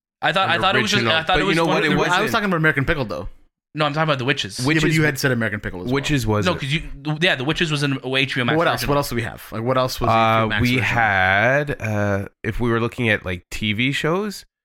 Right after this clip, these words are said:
Speaker 3: Uh-huh.
Speaker 2: um, let's see here. These are specials, other produ-, do, do, do. We can't find anything.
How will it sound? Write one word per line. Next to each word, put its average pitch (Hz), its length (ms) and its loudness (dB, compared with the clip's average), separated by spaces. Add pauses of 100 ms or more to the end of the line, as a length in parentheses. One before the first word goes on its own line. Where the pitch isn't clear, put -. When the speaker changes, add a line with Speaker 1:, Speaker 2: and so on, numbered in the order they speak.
Speaker 3:
Uh-huh. 131 240 -2 (280)
Speaker 2:
um, 98 480 0 (240)
let's 101 200 -14
see - 100 -14
here. 73 220 -12 (920)
These 98 120 -8
are 95 60 -4
specials, 147 1080 -4
other 104 500 -4 (180)
produ-, 131 280 -10 (240)
do, 117 80 -16 (120)
do, - 100 -14 (160)
do. 127 460 -8 (120)
We 107 60 -20
can't 101 280 -14
find 107 160 -10
anything. 107 580 -10